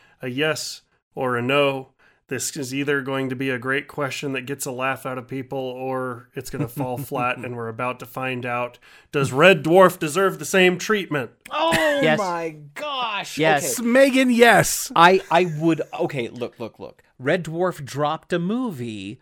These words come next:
Speaker 3: about ten years or so ago, right?
Speaker 4: Oh.
Speaker 3: And it was, it, you know what?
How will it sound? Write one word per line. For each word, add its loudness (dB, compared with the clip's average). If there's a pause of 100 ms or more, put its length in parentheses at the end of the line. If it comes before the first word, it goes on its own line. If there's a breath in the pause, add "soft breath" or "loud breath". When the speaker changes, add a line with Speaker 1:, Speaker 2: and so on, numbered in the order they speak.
(120)
Speaker 3:
about -4
ten -6
years -6
or -8
so -8
ago, -10
right? -8 (260 soft breath)
Speaker 4:
Oh. -4
Speaker 3:
And -4 (100)
it -6
was, -2
it, -8
you -4
know -4
what? -6